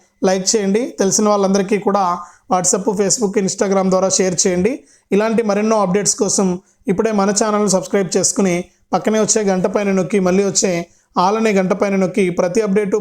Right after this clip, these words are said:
ప్రతి సమాచారాన్ని అందరికంటే ముందుగానే మీరు మీ ఫోన్ ద్వారా ఉచితంగా తెలుసుకోండి. మరిన్ని అప్‌డేట్స్, మరింత సమాచారాన్ని మన ప్రభుత్వం తరపున మీకు అందరికీ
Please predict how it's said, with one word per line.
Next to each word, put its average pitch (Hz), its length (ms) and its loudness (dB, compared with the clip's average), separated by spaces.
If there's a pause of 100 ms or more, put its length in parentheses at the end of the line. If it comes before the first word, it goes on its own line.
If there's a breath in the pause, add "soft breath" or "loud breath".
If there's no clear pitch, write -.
ప్రతి 185 240 0
సమాచారాన్ని 190 560 0 (500 soft breath)
అందరికంటే 214 400 0 (100)
ముందుగానే 202 400 0
మీరు 196 200 2
మీ 196 140 2
ఫోన్ 202 200 2
ద్వారా 190 200 2 (480 loud breath)
ఉచితంగా 214 440 0
తెలుసుకోండి. 196 440 0 (100)
మరిన్ని 208 320 2
అప్‌డేట్స్, 196 340 0 (100)
మరింత 185 220 0 (120)
సమాచారాన్ని 185 580 0 (520 soft breath)
మన 180 100 4 (240)
ప్రభుత్వం 196 400 0
తరపున 202 320 0
మీకు 185 180 0
అందరికీ 185 320 0